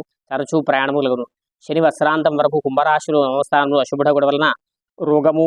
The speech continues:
విచారము, వివిధ రూపముల కష్టములు ప్రాప్తించును. పాపకార్యములు చేయుటయును, ప్రయత్న కార్యము చెడిపోవును. చేయ వృత్తి యందు భంగము కలుగును. రాహు అబ్ధాది వత్సరాంతం వరకు మీనరాశిలో దశమ స్థానంలో శుభుడగుట వలన మనస్సుకు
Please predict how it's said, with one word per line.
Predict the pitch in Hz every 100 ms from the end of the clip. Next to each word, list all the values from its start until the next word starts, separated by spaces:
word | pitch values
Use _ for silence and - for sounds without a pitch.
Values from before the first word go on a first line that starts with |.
| 156
విచారము, | 143 147 147 147 151
వివిధ | 139 143 151
రూపముల | 147 147 151 151
కష్టములు | 127 - 151 147 151 139
ప్రాప్తించును. | 131 - 139 - 120 -
పాపకార్యములు | 135 139 151 160 156 147 143 147
చేయుటయును, | 143 147 147 156 _ _ _
ప్రయత్న | 139 139 143 156
కార్యము | 151 147 151
చెడిపోవును. | 143 135 147 127 120 - _ _ _ _ _ _ -
చేయ | 160
వృత్తి | 170 156 165
యందు | 156 151
భంగము | 143 139 147 139
కలుగును. | 131 123 -
రాహు | 139 139 147 160
అబ్ధాది | 156 135 147 151 156 143 -
వత్సరాంతం | - 151 151 147 151
వరకు | 143 151
మీనరాశిలో | 135 147 151 147 151 147 135 _ _ _ _ 139
దశమ | 135 160
స్థానంలో | 139 156 151 151 147
శుభుడగుట | 143 135 147 143
వలన | 143 151 143 - _
మనస్సుకు | 127 147 165